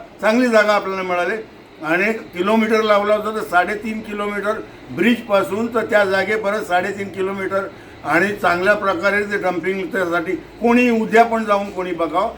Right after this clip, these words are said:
मागे फोटो पण टाकलेले होते. आणि सांगितलं होतं, मला भाड्याच्या बाबतीत विचारलं, बोलू, "भाड्याच्या जागा मला पैशाचा काय घेणं देणं नाही, पण तुम्ही, अ,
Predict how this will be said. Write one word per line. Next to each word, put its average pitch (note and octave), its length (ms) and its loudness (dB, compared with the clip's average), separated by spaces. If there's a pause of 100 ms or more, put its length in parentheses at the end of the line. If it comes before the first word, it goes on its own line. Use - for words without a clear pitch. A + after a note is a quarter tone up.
(220)
मागे E3+ 240 2
फोटो D#3 340 -2
पण G3+ 200 -4
टाकलेले F3 500 0
होते. D3+ 440 -2 (340)
आणि F#3 480 2
सांगितलं A#3+ 420 2
होतं, G#3 220 0 (280)
मला G3 240 0
भाड्याच्या G#3+ 420 4
बाबतीत A3+ 300 4
विचारलं, A3+ 440 0
बोलू, G#3 160 -4
"भाड्याच्या F3+ 380 0
जागा A3 180 4
मला G3+ 260 0
पैशाचा G3 440 -2
काय G#3 180 2
घेणं E3 300 -2
देणं G3 260 -2
नाही, F#3+ 140 0 (540)
पण D#3 100 0
तुम्ही, G#3+ 440 2
अ, - 800 -6